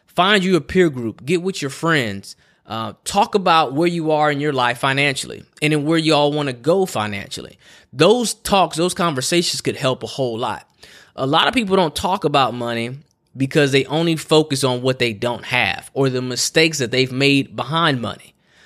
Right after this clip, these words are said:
Well, if you focus on your mistakes, you'll always get more of your own mistakes, right? So focus on the things you've done right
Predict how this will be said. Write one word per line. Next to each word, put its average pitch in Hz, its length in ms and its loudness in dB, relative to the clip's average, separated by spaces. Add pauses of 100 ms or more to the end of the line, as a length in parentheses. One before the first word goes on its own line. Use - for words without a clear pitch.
(160)
Well, 170 120 2
if 165 100 -2
you 190 100 2
focus 220 380 0
on 170 140 4
your 143 120 2
mistakes, 127 800 0 (260)
you'll 123 260 -6
always 151 380 6
get 127 200 2
more 127 260 0
of 117 80 -2
your 120 120 -4
own 113 140 -4
mistakes, - 720 -4 (280)
right? 117 360 -2
So 160 180 2
focus 208 340 0
on 226 120 2
the 202 60 2
things 170 260 0
you've 131 180 -4
done 151 260 4
right 107 320 -2